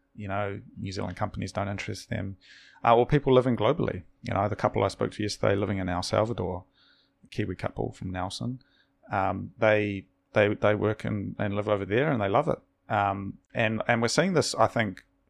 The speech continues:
these questions being asked around, well, what is the nation? What is the country? Because I will always be a New Zealander at heart. I love this country, but am I under the fiefdom of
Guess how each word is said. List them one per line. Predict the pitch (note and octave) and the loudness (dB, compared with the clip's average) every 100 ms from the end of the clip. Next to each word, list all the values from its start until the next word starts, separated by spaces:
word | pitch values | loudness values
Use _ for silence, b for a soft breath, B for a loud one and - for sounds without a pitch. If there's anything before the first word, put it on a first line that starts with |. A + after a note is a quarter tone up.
| - | -12
these | - - | -8 0
questions | - C3+ C3 G#2+ | 4 4 2 0
being | G2+ | 0
asked | G2 D3+ - | 2 0 -2
around, | A2 G2+ G2+ | -2 0 0
well, | A2 | 0
what | B2+ | 0
is | B2 - | 0 -2
the | |
nation? | G2+ A2 - F#2 F#2 - _ _ - | -4 -4 -6 -10 -12 -18 _ _ -4
What | A#2 | 0
is | A2 | 0
the | G#2 | -2
country? | - C3 A2 | -2 -2 -4
Because | - A2 G#2+ | -4 2 6
I | A2 | 8
will | A2 A#2+ | 8 6
always | C3+ G#2 | 4 4
be | - | 0
a | F#2+ | -4
New | F#2+ | -4
Zealander | F#2+ G2 G2 F#2 | -4 -6 -4 -4
at | F#2+ | -4
heart. | - A#2 F#2+ - - - | 0 0 0 -6 -10 -6
I | |
love | G2 F#2+ | -6 -6
this | - | -8
country, | - G#2+ - F#2+ | -4 -4 -4 -4
but | F2+ G2+ - B B B B B _ | 0 0 -2 B B B B B _
am | A2+ G#2+ | 0 4
I | A2+ A#2 A2+ A2 G2+ F2+ - _ _ - | 6 6 4 2 -2 -8 -18 _ _ 0
under | A#2 G#2+ | 2 2
the | - | 0
fiefdom | F#2+ - A#2 A#2 - B2 C#3 C3+ | -4 -4 -4 -4 -2 0 2 2
of | G#2+ G#2+ G2+ G2 - | 4 4 2 -2 -16